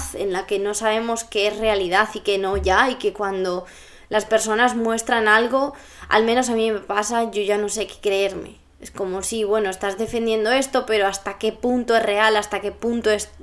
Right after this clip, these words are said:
eres tú? Y si realmente crees lo que me estás contando, porque hemos visto ya tantas, mm, cosas que es como,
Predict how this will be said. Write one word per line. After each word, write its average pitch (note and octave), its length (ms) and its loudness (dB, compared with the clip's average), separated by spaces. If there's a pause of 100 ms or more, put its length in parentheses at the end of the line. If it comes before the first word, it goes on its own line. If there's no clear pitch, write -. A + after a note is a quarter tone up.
eres G#3+ 440 4
tú? D#4 280 4 (960)
Y A3+ 220 -2 (100)
si A#3+ 200 6
realmente B3 640 4
crees A#3+ 280 2
lo A3 140 2
que G#3+ 100 0
me G3 100 0
estás G3+ 300 -2
contando, G3+ 600 0
porque G3 300 -6
hemos G3+ 240 -4
visto A3 320 0
ya G#3+ 300 4
tantas, G#3 720 0
mm, - 720 -16
cosas G#3+ 440 0
que G#3+ 100 -8
es G3+ 140 -4
como, F#3 180 -10